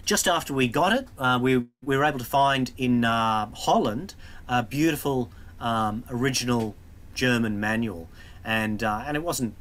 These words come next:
wasn't all that expensive. I think it was about a hundred twenty euros or something. So on, on eBay, you know, believe it or not, and, uh,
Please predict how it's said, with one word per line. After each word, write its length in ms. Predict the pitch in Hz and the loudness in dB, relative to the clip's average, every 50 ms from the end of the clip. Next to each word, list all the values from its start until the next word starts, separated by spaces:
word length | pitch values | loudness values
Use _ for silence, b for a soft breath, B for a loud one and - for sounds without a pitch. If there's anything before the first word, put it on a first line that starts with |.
| - | -8
wasn't 240 | 202 185 139 131 117 | -6 -4 -4 -2 -2
all 80 | 110 110 | -2 0
that 160 | 107 98 98 | -2 -2 -2
expensive. 340 | 90 - - 120 117 - 147 | -6 -6 -6 -4 -4 -4 -6
I 60 | 139 | -6
think 120 | - 185 | -8 -8
it 20 | 147 | -8
was 100 | 113 107 | -6 -2
about 180 | 113 107 104 | -2 -2 0
a 40 | - | 0
hundred 280 | 123 117 110 101 101 - | -2 -4 -4 -6 -8 -8
twenty 240 | - 127 117 107 | -6 -6 -4 -4
euros 480 | 92 95 104 113 117 117 110 98 - - | -4 -4 -2 0 0 0 0 -2 -4 -6
or 60 | 90 | -8
something. 360 | - - 98 85 - 87 90 | -8 -8 -8 -10 -12 -12 -10
So 220 | 90 - 113 110 98 - B B B B B B B B | -8 -6 -6 -6 -6 -8 B B B B B B B B
on, 220 | - 139 131 123 110 | -2 0 2 2 2
on 160 | 113 113 117 | 0 0 0
eBay, 460 | 120 123 127 123 107 92 87 90 90 85 | 2 2 2 0 0 -2 -4 -8 -10 -8
you 60 | 110 | -8
know, 80 | 104 | -8
believe 240 | 95 - 104 110 95 | -8 -6 -8 -8 -8
it 60 | 85 | -8
or 60 | 87 87 | -12 -12
not, 180 | 90 87 85 B B B B B B B B | -12 -12 -14 B B B B B B B B
and, 300 | - 117 113 113 117 113 | -4 -2 0 0 0 2
uh, 220 | 117 113 110 113 | 2 2 0 0